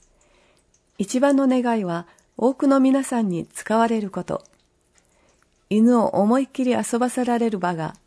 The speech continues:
市内に初めてできたんです。どんどん使ってほしい。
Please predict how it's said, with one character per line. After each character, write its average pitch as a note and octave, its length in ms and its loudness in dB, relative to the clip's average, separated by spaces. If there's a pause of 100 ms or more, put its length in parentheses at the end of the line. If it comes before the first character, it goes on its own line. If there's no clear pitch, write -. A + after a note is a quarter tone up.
(100)
市 - 200 -2
内 C#4 180 4
に C4 80 2
初 A#3 260 0
め C4 120 2
て G#3+ 140 -2
で F3 100 -2
き - 80 -12
た E3+ 140 -6
ん D#3 60 -4
で D3 100 -8
す。 - 180 -16 (800)
ど G#3 180 2
ん C4 40 2
ど C#4+ 140 2
ん B3 80 2
使 - 200 -6
っ A#3 60 -4
て G#3+ 160 -6
ほ G#3 100 -4
し - 160 -10
い。 - 180 -10